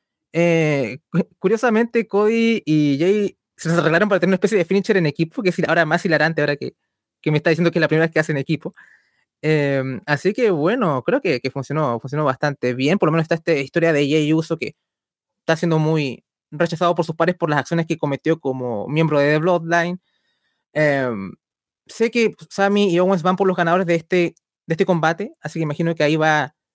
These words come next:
va a haber tensión. A lo mejor quizás es una vía para el turno de Kevin Owens, quizás, eh, que siento que es como lo que sería más natural. Eh, me da pena porque a mí me gusta mucho. O sea, es que después genial por, en cualquier rol, ¿no?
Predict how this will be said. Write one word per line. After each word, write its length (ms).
va 80
a 20
haber 180
tensión. 800
A 100
lo 100
mejor 260
quizás 360
es 140
una 220
vía 200
para 400
el 240
turno 220
de 120
Kevin 280
Owens, 280
quizás, 540
eh, 280
que 80
siento 140
que 60
es 40
como 200
lo 120
que 80
sería 240
más 440
natural. 760
Eh, 320
me 80
da 140
pena 200
porque 180
a 40
mí 60
me 60
gusta 200
mucho. 380
O 80
sea, 80
es 180
que 100
después 240
genial 220
por, 160
en 120
cualquier 280
rol, 260
¿no? 200